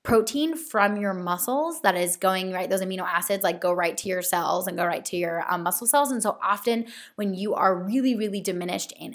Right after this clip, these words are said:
energy and you are in kind of a starvation state, your body will start to pull from those muscle stores of protein and use that for energy. And so this a lot of times can actually be a negative. And this is why,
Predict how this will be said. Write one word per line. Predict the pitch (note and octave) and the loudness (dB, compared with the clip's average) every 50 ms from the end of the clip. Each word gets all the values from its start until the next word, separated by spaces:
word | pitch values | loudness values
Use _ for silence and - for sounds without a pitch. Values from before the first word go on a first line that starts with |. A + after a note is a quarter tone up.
| - - | -10 -10
energy | E3+ F#3 F#3+ G#3+ G#3+ A3+ D#4 D#4+ D#4 | -6 -4 -4 -4 -2 0 0 0 2
and | C4 G#3 F#3+ F3+ | 0 0 -2 -2
you | F3+ F3+ | -2 -2
are | - - E3+ F3 E3+ | 0 0 2 2 2
in | E3+ F3 F3+ F3 - | 0 0 -4 -6 -6
kind | - - F#3+ | -6 -4 -2
of | F3 | -2
a | F3 E3+ | -2 -2
starvation | E3+ - - F3 E3+ F3 E3 E3+ E3+ F3 - - B3 B3 B3+ B3+ | -4 -4 -2 -2 -2 -2 0 0 -2 0 0 0 0 2 2 2
state, | - - C#4+ D4+ E4 D4+ - - - - - - - | 2 2 2 2 2 0 -2 -6 -12 -20 -20 -10 -4
your | - G#3+ G#3 | 0 0 0
body | F3+ - F#3+ F3 E3+ F#3 G3+ G#3 | 2 4 6 6 6 6 6 4
will | G#3 G3 F#3+ | 2 2 -2
start | F#3+ - - - F3+ F3+ F3+ - - | -4 -2 0 2 2 2 0 -4 -6
to | - - | -12 -14
pull | - - - D#4+ D4 B3 A3 G#3+ G3+ G3 F#3+ | -6 4 8 8 10 10 10 10 10 10 8
from | G3 - G#3 G3 F#3+ F#3 F#3+ F#3+ F3 | 6 4 6 8 8 6 6 2 0
those | F#3 F3+ E3+ E3+ E3+ F3 E3+ E3+ - - - - - - _ _ _ _ _ _ - _ _ _ _ _ _ _ _ _ _ _ _ _ _ _ _ - | 0 0 2 2 2 2 2 0 -2 -4 -10 -20 -20 -20 _ _ _ _ _ _ -20 _ _ _ _ _ _ _ _ _ _ _ _ _ _ _ _ -4
muscle | G#3 A3+ A#3 A3 A3 G#3+ G#3+ - A3+ A3 | 0 4 6 8 8 8 8 6 4 4
stores | - - - - G3 F3+ F3 F3 F3 A3 A3 | 4 2 2 2 2 2 4 2 2 2 0
of | - - - - - | 0 0 -2 -4 0
protein | - - C#4+ - - - G3+ F#3+ F3+ F3 F3 - - - - - - | 4 6 6 6 4 2 0 0 -2 -4 -6 -6 -8 -12 -16 -8 -2
and | G3 G#3 G3+ F#3+ F#3 F#3 F3+ F3 F#3+ | 0 0 2 2 0 0 -2 0 2
use | A3 A#3 A#3 G#3 - | 2 4 4 2 2
that | F#3 F3 F3 D#3+ - | 2 0 0 0 -2
for | - G3 - - | -4 -4 -2 -2
energy. | F#3+ F3 D#3 E3+ - - - - - | -4 -4 -6 -6 -8 -8 -8 -8 -8
And | D#3 G3+ G3 | -4 -2 0
so | - G#3+ | 2 2
this | G3 F#3+ C#4 C#4 - - - | 4 4 4 4 4 2 2
a | A3+ | 6
lot | G#3+ G3+ G3+ G3+ | 10 10 10 10
of | G#3 | 10
times | G#3 A#3 A#3+ A#3+ - | 6 -2 -4 -4 -4
can | - F#3+ | -4 -2
actually | - - G3 - - G#3 G3+ | 0 0 2 2 0 -2 -2
be | F3+ G3 F#3+ | 0 0 0
a | |
negative. | F3+ F3 F3 E3+ E3+ E3 F3 F#3+ G3+ A3 A3+ A#3 A3+ - | 0 0 -2 -2 -2 0 0 2 4 4 4 2 2 -2
And | - G3+ F#3 F#3 | -2 -2 0 0
this | F#3 F#3 - | 0 0 0
is | G#3+ G3+ G3+ | 0 -2 -2
why, | - F3+ F3+ F3+ F3 F3 F3 F3+ | 0 2 4 4 6 4 2 0